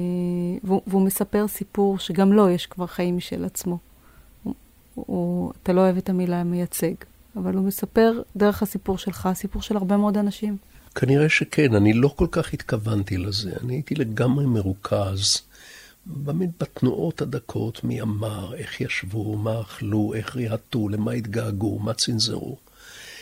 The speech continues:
Speaker 2: לא חשבתי על השאלה אם זה ייצג, להפך, אמרתי לך קודם, חשבתי שזה מייצג רק את השכונה שלי בקושי. אה,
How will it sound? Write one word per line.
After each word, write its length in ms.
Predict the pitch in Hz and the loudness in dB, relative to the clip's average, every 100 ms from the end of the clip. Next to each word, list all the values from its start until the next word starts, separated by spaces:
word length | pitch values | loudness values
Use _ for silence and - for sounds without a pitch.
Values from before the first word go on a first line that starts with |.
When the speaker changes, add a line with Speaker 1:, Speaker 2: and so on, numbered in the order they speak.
| - - - | -20 -18 -6
Speaker 2:
לא 120 | 202 | -4
חשבתי 640 | 196 - - - 175 - 135 | -2 -2 0 2 0 0 -2
על 120 | 113 | -2
השאלה 440 | - - 117 139 | -4 -6 -6 -4
אם 140 | 139 113 | -4 -2
זה 120 | 113 | 0
ייצג, 600 | 107 110 104 - 127 - | 2 2 0 0 -2 0
להפך, 360 | 131 151 - - | -2 -2 -4 -2
אמרתי 300 | 113 135 113 | -2 -2 -6
לך 160 | - | -10
קודם, 360 | - 160 123 - | -6 -2 -2 -4
חשבתי 420 | - - - - | -8 -8 -8 -6
שזה 100 | 160 | -4
מייצג 480 | 120 143 - 147 120 | -4 -2 -2 0 0
רק 200 | 117 - | -2 -4
את 100 | - | -8
השכונה 460 | - - 131 123 | -6 -2 0 2
שלי 360 | 135 - 107 156 | 0 -2 -2 -2
בקושי. 540 | 151 113 123 123 - - _ - - - - - - | -4 -2 0 0 -4 -8 _ -20 -20 -20 -20 -20 -10
אה, 340 | - 107 113 | 2 6 8